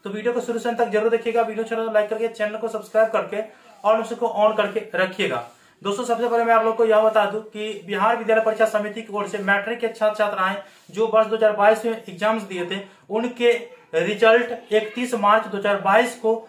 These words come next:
दिन के एक बजे जारी किए जाएंगे। आधिकारिक जो नोटिस है आप लोग यहाँ पे देख सकते हैं, यस तो यह ऑफिशियल नोटिस है बिहार, बिहार विद्यालय परीक्षा समिति की ओर से जारी की गई है।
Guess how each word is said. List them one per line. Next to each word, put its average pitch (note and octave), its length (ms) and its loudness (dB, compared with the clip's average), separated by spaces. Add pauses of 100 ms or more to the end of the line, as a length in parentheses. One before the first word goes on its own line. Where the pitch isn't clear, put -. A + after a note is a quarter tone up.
(200)
दिन A#3+ 420 -2
के A#3+ 180 2 (360)
एक B3 180 4
बजे G#3 280 2
जारी G3 300 4
किए G3 380 -2 (220)
जाएंगे। D#3+ 420 -2 (240)
आधिकारिक A3 640 2
जो A3+ 80 2
नोटिस G#3 380 -2
है A3+ 60 6
आप G#3 180 4
लोग G#3+ 160 0
यहाँ G3+ 120 2
पे G#3+ 120 0
देख G3+ 200 -6
सकते G#3 320 -2
हैं, G#3+ 200 -2 (280)
यस G3 220 -6
तो A#3 60 -8
यह G#3+ 140 2
ऑफिशियल G#3+ 400 2
नोटिस G#3+ 320 0
है A3 80 4 (420)
बिहार, G3 360 -2
बिहार G3+ 200 2
विद्यालय G#3+ 260 2
परीक्षा G#3 240 0
समिति G3+ 340 -6
की G3 120 -10
ओर F3+ 100 -6
से A3+ 120 -6
जारी F#3+ 280 -6
की E3+ 120 -10
गई C3 160 -10
है। A2+ 240 -16